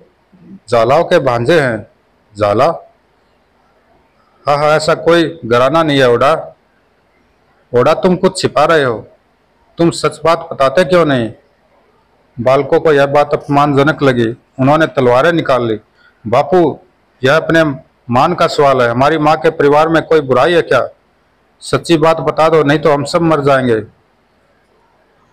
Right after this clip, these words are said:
"सच्ची बात बताऊं तो ओथल को गवा दूंगा, नहीं बताता हूं तो वंश पर कलंक लगा रहेगा। सच्ची बात मत कहलवाओ मुझसे,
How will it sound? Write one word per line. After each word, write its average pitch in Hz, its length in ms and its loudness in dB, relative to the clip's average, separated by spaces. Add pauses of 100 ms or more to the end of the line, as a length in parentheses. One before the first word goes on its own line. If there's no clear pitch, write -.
(120)
"सच्ची - 460 -4
बात 143 200 0
बताऊं 143 400 -2
तो 143 120 2
ओथल 120 260 0
को 147 160 -2
गवा 127 260 2
दूंगा, 131 440 0
नहीं 127 220 0
बताता 147 400 0
हूं 143 120 -2
तो 151 180 0
वंश 143 280 -4
पर 139 180 -2
कलंक 139 460 -2
लगा 139 240 2
रहेगा। 113 420 0 (720)
सच्ची 151 380 -2
बात 160 480 -2 (360)
मत 143 260 -2
कहलवाओ 139 340 2
मुझसे, 139 360 0